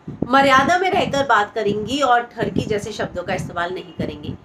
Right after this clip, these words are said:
वहीं अभिनव शुक्ला को डांट लगाई है कि आपने गंदी औरत क्यों बोला, गंदगी क्यों बोला। रुबीना को डांट पड़ी है कि आपने बाल्टी भर के पानी क्यों फेंका। लेकिन राहुल वैद्य की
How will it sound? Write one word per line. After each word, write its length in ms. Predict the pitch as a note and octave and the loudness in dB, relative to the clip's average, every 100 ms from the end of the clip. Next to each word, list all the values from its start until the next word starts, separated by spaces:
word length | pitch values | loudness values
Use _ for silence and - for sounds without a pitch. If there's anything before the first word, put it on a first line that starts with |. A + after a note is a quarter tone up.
| - - - | -2 -2 0
वहीं 240 | C#4+ E4+ | 2 4
अभिनव 300 | D4+ C#4 D#4 | 4 4 0
शुक्ला 260 | E4+ D#4 D4+ | -2 0 0
को 120 | D4+ | 2
डांट 280 | C4+ C4+ C4+ | 0 0 -2
लगाई 260 | B3+ B3+ | -2 -2
है 160 | C#4 D4 | -2 -2
कि 120 | C4+ | 2
आपने 340 | A#3 G#3+ A3 A3 | 2 0 -2 -2
गंदी 380 | G3+ G#3 G#3+ | -2 -2 0
औरत 300 | A3+ G#3 G#3+ - | 2 2 -2 -2
क्यों 160 | G#3+ G3 | -2 2
बोला, 240 | G#3 G#3+ G#3+ | 2 2 0
गंदगी 380 | G#3 G3+ C4+ E4 | -2 0 0 -2
क्यों 240 | C#4 A3+ E3 | -2 -4 -4
बोला। 320 | E3 D#3 - - - - - | -4 -4 -6 -12 -20 -20 -2
रुबीना 400 | A#3+ D#4+ F4 G4+ | 2 4 4 4
को 140 | G#4 | 2
डांट 260 | E4+ C#4+ C4+ | 2 2 2
पड़ी 200 | B3 G3+ | 0 0
है 200 | G#3 F#3 - - | 0 -2 -4 0
कि 60 | |
आपने 260 | A#3 A#3+ B3 | 0 2 -2
बाल्टी 380 | A3 G#3 - A#3 | 0 0 -2 -8
भर 140 | A#3 F#3 | -10 -8
के 300 | G3 F#3+ - - - | -6 -6 -8 -10 0
पानी 260 | G#3 F#3+ - - | 0 2 -4 -4
क्यों 180 | C4+ G#3 | -4 -4
फेंका। 440 | G#3 E3+ - - - - - - | -4 -8 -4 -6 -8 -20 -20 -10
लेकिन 1040 | B3 E4 - B3 - - - - _ _ - | -2 0 2 0 0 -12 -20 -20 _ _ 4
राहुल 440 | C#4+ D4 D4+ G#4 | 6 6 6 4
वैद्य 300 | D4+ B3+ B3+ B3 | 4 2 2 0
की 340 | - A#3+ | -2 -4